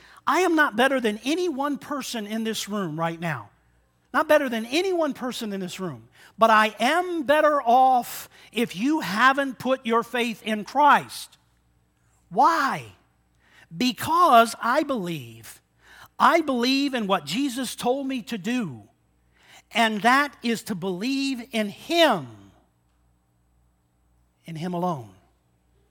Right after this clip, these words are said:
And by doing that, He told me, "I am saved." He didn't say, "We'll check into it, I'll get back with you on that. Hopefully when it's all over, we'll see if you've done good enough." No, if He said that, He would be denying what His Son had done on the cross.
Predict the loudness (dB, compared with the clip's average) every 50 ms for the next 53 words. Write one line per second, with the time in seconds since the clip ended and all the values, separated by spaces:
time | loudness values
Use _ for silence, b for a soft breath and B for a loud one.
0 | _ b b b b b b b b b b b b -2 2 4 6 6 6 4
1 | 2 0 0 2 2 0 2 2 2 2 2 0 -2 -4 -4 -4 -2 0 0 0
2 | 0 -2 -4 -2 2 4 4 4 6 4 2 2 0 0 -2 -2 0 2 2 4
3 | 4 2 0 -2 -2 -6 -10 -14 -18 B B B B B -4 -2 0 -2 -2 -2
4 | -4 -6 -4 -2 0 2 2 2 0 -2 -4 -6 -4 -4 0 2 2 2 2 0
5 | -2 -2 -2 -2 -4 -2 4 4 6 8 6 6 4 0 -4 -4 0 2 4 4
6 | 4 2 -2 -6 -6 -2 0 0 0 2 2 4 6 6 4 4 B B B B
7 | 4 4 4 4 0 -4 -2 -2 0 0 -2 -2 -2 -2 0 4 6 6 8 8
8 | 6 4 4 2 -6 -4 -2 -2 -2 -4 -6 -6 -4 -4 -4 -4 -4 -6 -8 -4
9 | -2 0 0 0 0 0 0 0 0 2 4 4 4 4 2 -4 -12 B B B
10 | B 4 6 6 8 8 8 6 6 2 0 -4 -12 b b b b b b -4
11 | -4 -2 -2 -6 -4 -2 4 4 4 4 6 4 4 4 4 2 2 -2 -4 -4
12 | -4 -6 -6 -6 -6 -6 -6 -6 -2 0 2 2 2 2 2 0 0 0 0 -2
13 | 0 -2 -4 -4 -4 -2 -2 0 0 0 0 -2 -2 0 2 2 4 4 4 4
14 | 2 0 2 6 6 8 8 8 6 4 2 0 -6 -14 -18 -16 -18 -20